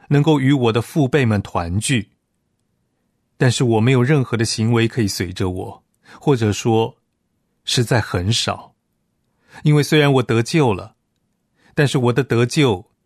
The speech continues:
就像从火中经过一样。还有另外一个人，他也快要死了。问问他，他的依靠是什么？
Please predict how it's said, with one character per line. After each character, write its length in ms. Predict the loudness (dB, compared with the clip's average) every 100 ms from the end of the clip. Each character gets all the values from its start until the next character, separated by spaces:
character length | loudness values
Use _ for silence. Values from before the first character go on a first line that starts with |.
| _ _ _
就 120 | -4
像 280 | 0 2 0
从 240 | 0 -2
火 400 | -2 -2 0 2
中 320 | 2 2 2 0
经 340 | -2 0 0
过 260 | 0 0 -2
一 200 | -4 -10
样。 240 | -8 -8 -12 _ _ _ _ _ _ _ _ _ _ _ _ _ _ _ _
还 140 | 0
有 140 | 2 4
另 200 | 4 4
外 120 | 2
一 60 |
个 100 | 0
人， 380 | -4 -6 -6 -6 -8 _ _ _ _ _ _ _
他 180 | -2 0
也 180 | 2 -2
快 200 | -2 -2
要 140 | -2
死 200 | -4 -12
了。 260 | -14 -16 _ _ _ _ _ _ _ _ _ _
问 140 | 2 4
问 160 | 4
他， 420 | 2 0 -2 -2 _ _ _ _ _ _
他 120 | -4
的 100 | 0
依 180 | 2 0
靠 240 | 0 0 0
是 160 | 0
什 200 | -6 -6
么？ 280 | -4 -4 -4